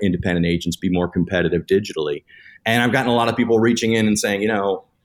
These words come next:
"Hey, you know, again, sorry to see Ryan going, but, uh, when can we talk about this or that or the other thing?" So there's, there's almost like a-, anything else, um, when something like this changes, the upheaval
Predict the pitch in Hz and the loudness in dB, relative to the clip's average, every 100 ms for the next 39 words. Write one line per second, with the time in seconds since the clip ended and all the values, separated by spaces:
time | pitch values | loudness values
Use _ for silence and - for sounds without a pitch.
0 | _ - 127 175 107 104 117 85 76 101 | _ 2 2 4 2 2 2 0 0 2
1 | 95 92 110 95 95 92 95 107 101 92 | 4 2 2 2 2 2 2 2 2 2
2 | 160 175 143 - - - _ _ 113 107 | 2 4 4 0 -4 -20 _ _ 2 4
3 | 104 104 104 104 107 175 233 226 214 202 | 4 4 4 2 2 2 4 2 2 2
4 | 202 180 220 160 - - 151 151 104 101 | 2 4 2 2 2 2 2 2 0 2
5 | 131 165 - 82 - - 123 123 - 135 | 4 2 0 -4 -2 2 4 4 4 2
6 | 120 - 127 120 - 135 170 165 147 123 | 2 -2 -2 -2 -2 -2 0 0 -2 -2
7 | 120 - - 120 120 131 135 123 117 139 | -4 -8 -12 -8 -4 0 0 0 0 0
8 | 104 104 - - - _ _ _ 104 101 | 0 -2 -6 -10 -20 _ _ _ -2 2
9 | 95 95 95 92 87 _ 101 110 101 139 | 2 2 0 -2 -6 _ 2 4 4 0
10 | 131 123 117 117 120 - - 131 135 95 | 2 2 0 2 0 0 -2 0 0 0
11 | 90 107 104 110 - 147 190 110 85 87 | -2 -2 -2 -6 -2 0 0 0 0 -2